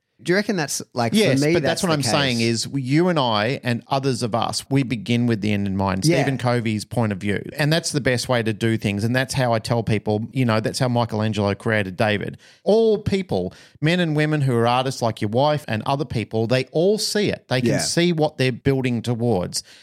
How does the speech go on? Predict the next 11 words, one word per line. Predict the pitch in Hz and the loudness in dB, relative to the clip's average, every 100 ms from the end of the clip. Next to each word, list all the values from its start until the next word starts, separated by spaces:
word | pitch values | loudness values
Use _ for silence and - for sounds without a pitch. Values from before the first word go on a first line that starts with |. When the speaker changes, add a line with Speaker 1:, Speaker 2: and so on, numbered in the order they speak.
| _ | _
Speaker 2:
They | - 151 | -2 0
don't | 165 214 | 2 2
by | 196 160 | 2 0
chance | - 151 143 139 | 0 -2 0 -2
just | - 131 | -2 -2
start | - 127 123 | 0 0 -2
chiseling | - 139 127 127 113 | 0 0 0 0 0
or | 107 | 0
just | 123 113 | 0 -2
start | 117 113 | -2 -2
putting | - 117 107 107 | -2 0 0 -2